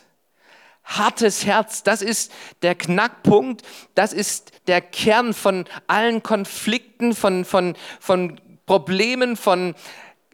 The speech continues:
ähm, Scheidungen, wo Beziehungen auseinanderbrechen. Letztendlich steckt ein hartes Herz dahinter.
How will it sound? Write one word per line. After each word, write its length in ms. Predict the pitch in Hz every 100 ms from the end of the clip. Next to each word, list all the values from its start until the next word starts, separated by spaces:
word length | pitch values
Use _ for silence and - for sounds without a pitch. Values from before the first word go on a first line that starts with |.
| -
ähm, 260 | 160 170 -
Scheidungen, 1000 | - - 196 254 214 208 220 226 233 202
wo 260 | 170 196 175
Beziehungen 680 | 175 170 - - 262 262 233
auseinanderbrechen. 1120 | 202 208 196 185 240 233 214 - 190 214 202
Letztendlich 1500 | 170 170 214 247 - - 185 233 254 214 220 220 - - -
steckt 500 | - 214 220 - -
ein 360 | 165 160 156 -
hartes 440 | 208 - 214 -
Herz 320 | 202 196 - -
dahinter. 640 | 185 165 156 147 104 -